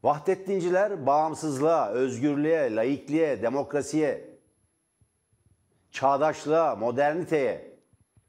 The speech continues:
tümüyle karşıdır. Ama bu ülkenin yurtseverleri hiç kimsenin diniyle, diyanetiyle uğraşmazlar, ona saygı duyarlar. Aradaki fark budur. O bakımdan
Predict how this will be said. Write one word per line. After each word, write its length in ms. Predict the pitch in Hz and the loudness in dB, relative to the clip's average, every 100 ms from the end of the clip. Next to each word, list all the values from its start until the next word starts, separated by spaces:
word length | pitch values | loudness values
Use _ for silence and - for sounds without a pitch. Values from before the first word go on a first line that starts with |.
| _ _ _ _ _ _ _ _ _ _ _ _ | _ _ _ _ _ _ _ _ _ _ _ _
tümüyle 460 | - 240 220 156 123 | 0 2 4 2 0
karşıdır. 680 | 127 107 - 104 135 - _ _ _ _ _ _ _ _ | -2 -2 -4 -10 -12 -18 _ _ _ _ _ _ _ _
Ama 340 | 127 170 98 | 0 0 0
bu 120 | 131 | -2
ülkenin 300 | 208 180 175 | -2 -2 -2
yurtseverleri 880 | 147 135 - 131 127 123 127 147 - 147 | -2 -4 -2 0 0 0 -4 -6 -8 -10
hiç 200 | 147 - | -10 -4
kimsenin 560 | 202 - 143 117 85 | -4 -2 -4 -4 -6
diniyle, 600 | 104 120 147 147 117 92 | -4 0 0 0 -4 -6
diyanetiyle 640 | 98 117 120 120 - 143 | -2 -2 -2 -4 -6 -4
uğraşmazlar, 680 | 104 104 110 - 113 101 147 | -2 -2 -4 -4 -6 -4 -4
ona 180 | 117 110 | -4 -6
saygı 360 | - 82 85 117 | -8 -8 -6 -4
duyarlar. 380 | 110 78 69 76 | -4 -6 -8 -10
Aradaki 380 | 107 120 123 | -6 -6 -8
fark 340 | - 113 127 101 | -6 -6 -6 -10
budur. 160 | 120 - _ _ _ _ _ _ _ _ _ - | -12 -12 _ _ _ _ _ _ _ _ _ 0
O 80 | 196 | 2
bakımdan 580 | 254 170 131 147 - | 2 -2 -2 -2 -4